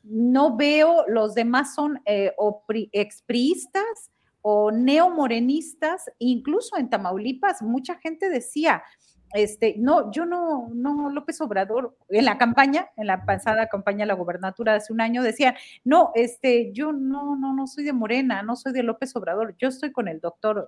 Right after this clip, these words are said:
Américo Villarreal. Entonces, eh, se nos hacía grave, y, y, y ahora que vino Adán Augusto, y lo menciono rápidamente,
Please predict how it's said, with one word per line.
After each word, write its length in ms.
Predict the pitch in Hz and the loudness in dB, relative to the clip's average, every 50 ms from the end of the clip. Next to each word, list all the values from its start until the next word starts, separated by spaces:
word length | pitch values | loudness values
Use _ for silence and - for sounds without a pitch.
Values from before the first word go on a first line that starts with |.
| 180 175 - | -10 -12 -8
Américo 340 | 190 208 214 214 208 - | -6 -4 -4 -6 -6 -8
Villarreal. 480 | 180 170 160 165 170 170 226 240 226 - - - _ _ _ _ _ _ | -10 -6 -4 -4 -2 2 4 2 2 2 -2 -12 _ _ _ _ _ _
Entonces, 420 | 180 180 - 208 202 262 285 - - - | -12 -6 -4 -2 0 0 -2 -2 4 6
eh, 140 | 220 214 - 196 | 6 6 6 4
se 160 | - 277 226 | 2 2 2
nos 180 | 208 202 196 - | 2 0 -2 -2
hacía 300 | 196 - - 269 269 294 | -2 -2 4 6 6 8
grave, 400 | 285 262 233 220 220 240 349 - - - - - _ | 8 8 8 8 8 4 0 -2 -6 -18 -20 -20 _
y, 140 | _ 247 247 247 | _ -4 -2 2
y, 200 | 247 254 247 247 - - | 2 2 2 2 0 4
y 80 | 254 254 | 6 8
ahora 260 | 262 320 359 415 453 440 | 8 8 8 6 2 2
que 280 | - 370 311 262 226 214 | 0 2 4 4 4 2
vino 260 | 202 269 277 269 302 | 2 0 2 2 2
Adán 220 | 302 269 247 240 | 4 4 4 2
Augusto, 300 | 208 220 233 277 - 339 | 2 0 -2 -4 -4 -2
y 20 | 302 | 0
lo 100 | 254 214 | 0 0
menciono 380 | 233 226 226 - 294 269 311 | 0 -2 -2 -2 0 0 0
rápidamente, 720 | 277 254 262 254 269 302 294 269 226 208 226 226 - 339 339 | 4 2 2 2 2 2 2 2 2 2 -2 -2 -2 -4 -6